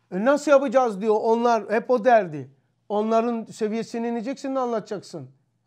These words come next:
Değil işte. Bak, ilk yardım, itfaiyecilik, Rüştü abi misali. Güya onlara biz itfaiyecilik yapacağız, ateşini söndüreceğiz. Oysa itfaiye biz muhtaç olacağız biraz sonra.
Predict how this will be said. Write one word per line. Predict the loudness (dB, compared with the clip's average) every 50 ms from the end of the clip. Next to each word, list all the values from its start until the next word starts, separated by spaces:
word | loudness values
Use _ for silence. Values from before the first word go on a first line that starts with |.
| _ _ -14
Değil | -8 -4 -2 -2 -2 -2
işte. | -4 -6 -8 -10 -10 -10 -10 -10 -12 _ _ _ _ -10
Bak, | -6 -6 -6 -6 -8 _ _ _ _ _ _ _ -8
ilk | -8 -8 -8 -4 0
yardım, | 4 4 4 2 0 -6 -8 -8 -10 -14 _ _ _ _ _ _ _ _ _ _ _ -2 -2 -2
itfaiyecilik, | -2 0 2 4 4 4 2 -2 -4 -6 -6 -6 -8 -14
Rüştü | -20 -18 -16 -16 -16 -14 -10 -4 -4
abi | -4 -4 -4 -6
misali. | -8 -10 -10 -10 -12 -10 -12 -14 -18 _ _ _ _ _ _ _ _ _ -10
Güya | -4 -2 0 0 0
onlara | 0 -2 -4 -4 -4 -6 -6
biz | -8 -10 -12 -12 -14
itfaiyecilik | -14 -14 _ 0 0 2 2 0 -4 -8 -10 -10 -10 -10
yapacağız, | -10 -10 -10 -10 -10 -10 -12 -12 -12 -10
ateşini | -10 -10 -8 -8 -12 -12 -10 -12 -14
söndüreceğiz. | -12 -12 -12 -12 -12 -14 -14 -16 -18 -20 _ _ _ _ _ _ _ _ -14
Oysa | -14 -14 -12 -14 -14
itfaiye | -14 -14 -18 _ -10 -10 -10 -10 -10 -12
biz | -14 -16 -16
muhtaç | -16 -18 -14 -14 -14 -14 -14 -16
olacağız | -20 -18 -18 -20 -20 -20 _
biraz | -20 -20 -20 -20
sonra. | _ -20 -20 -20 -20 -20 -20